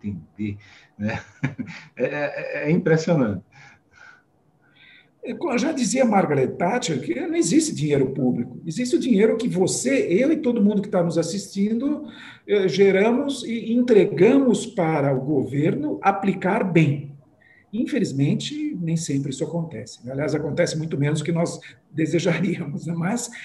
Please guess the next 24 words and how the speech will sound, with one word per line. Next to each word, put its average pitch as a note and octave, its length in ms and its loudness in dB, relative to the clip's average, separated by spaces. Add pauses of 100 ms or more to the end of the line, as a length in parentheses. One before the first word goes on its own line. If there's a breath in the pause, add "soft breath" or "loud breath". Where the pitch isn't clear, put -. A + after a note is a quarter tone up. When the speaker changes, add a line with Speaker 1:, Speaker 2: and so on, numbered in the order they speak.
(360 loud breath)
Speaker 2:
é, A3 400 2 (220)
em, G3+ 260 0
em F#3 100 4
tese, E3 580 4
é D3+ 80 -4
o E3+ 60 -2
que G#3 120 -6
todos F#3+ 420 2
nós E3 220 -2
buscamos. B2+ 640 -8 (540 loud breath)
E, D#4 360 0
ah, F3 380 0
o A#3+ 60 -4
segundo B3 540 0
ponto D3+ 600 -2
da, B2+ 800 -4 (160)
do, C#3 140 -8
da D3 280 -4
defesa C3+ 680 -2
intransigente C#3 880 0
do B2 120 -4
direito C3 240 -4
de - 60 -10
propriedade, B2 880 -8